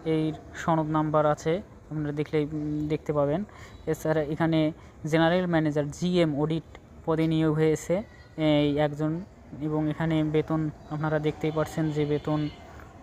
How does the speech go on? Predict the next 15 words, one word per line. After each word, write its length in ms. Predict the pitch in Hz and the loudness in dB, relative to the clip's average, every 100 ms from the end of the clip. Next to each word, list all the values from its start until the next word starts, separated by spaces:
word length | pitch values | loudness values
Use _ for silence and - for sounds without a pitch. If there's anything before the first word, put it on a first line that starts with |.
| 160 | -4
উম, 260 | 156 151 156 - - - | -2 -2 -6 -14 -18 -6
দেখেন 300 | 151 - 156 202 - - - 151 | -6 -4 -4 -6 -12 -16 -12 -4
ভালো 220 | 143 151 | 0 2
একটা 220 | 151 - | 0 0
বেতনে। 460 | 147 147 151 151 220 - - - - 151 | 0 0 0 -2 -4 -8 -18 -20 -12 -4
এ, 40 | 147 143 143 139 139 139 139 | -2 0 0 0 -2 -4 -6
আবার 360 | 147 147 143 143 - - - | -2 2 2 0 -6 -20 -6
ম্যানেজার 460 | 156 151 160 151 147 | 2 2 4 4 4
আইটি 420 | 147 165 160 156 - | 2 0 -4 -6 -2
পদেও 540 | 156 147 151 147 147 - 160 | 0 2 2 2 -2 -8 -14
এখানে, 460 | - 151 143 139 - - - - | -6 -4 -2 -4 -10 -20 -14 -4
এ, 320 | 147 143 139 135 | 0 0 0 -2
লোক 220 | 151 143 156 | -2 -2 -2
নিবে। 320 | 143 147 214 - - - - | -2 0 -2 -6 -20 -20 -8
বেতন 520 | 143 143 147 143 139 | -2 0 0 0 0